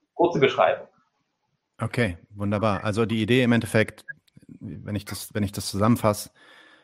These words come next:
Speaker 2: wir hatten erst nach dem Fall der Sowjetunion hatten wir extrem, ja, extrem großes, äh, Leid eigentlich, einen wirtschaftlichen Einbruch. Die gesamte Gesellschaft war am,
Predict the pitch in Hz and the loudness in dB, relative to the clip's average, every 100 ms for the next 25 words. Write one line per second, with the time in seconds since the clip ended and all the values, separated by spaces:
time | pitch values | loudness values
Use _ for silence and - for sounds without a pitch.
0 | _ _ - 101 101 95 - 123 120 120 | _ _ -12 -2 0 0 2 2 4 2
1 | - _ - - - - - - 117 - | -4 _ -20 -20 -20 -20 -16 0 0 2
2 | 113 101 104 101 104 101 95 113 127 120 | -2 0 0 2 2 2 0 -2 0 2
3 | 120 120 117 - 107 104 101 98 98 - | 2 2 0 -6 -6 -4 -2 -2 -4 -10
4 | _ _ - 92 - - - 107 110 104 | _ _ -12 -10 -8 -10 -2 0 2 2
5 | 104 - - _ _ _ _ _ _ _ | 0 -4 -12 _ _ _ _ _ _ _
6 | _ _ _ _ _ _ - 92 - - | _ _ _ _ _ _ -12 -10 -10 -16
7 | - - 107 98 101 95 92 - 90 95 | -14 -2 0 2 0 -2 -6 -4 -4 -6
8 | 104 104 95 104 143 - - 120 131 135 | -4 -2 4 6 6 2 -4 -2 -2 -2
9 | 139 - 123 107 104 104 - 107 104 113 | -4 -6 -8 -6 -4 -2 0 -2 -2 0
10 | 95 101 120 113 117 123 - - 101 101 | 0 4 4 6 4 2 -2 -8 -6 -2
11 | 104 101 98 98 104 107 - 101 98 98 | 0 0 0 0 0 -2 -2 -2 0 -2
12 | 98 95 | -2 -4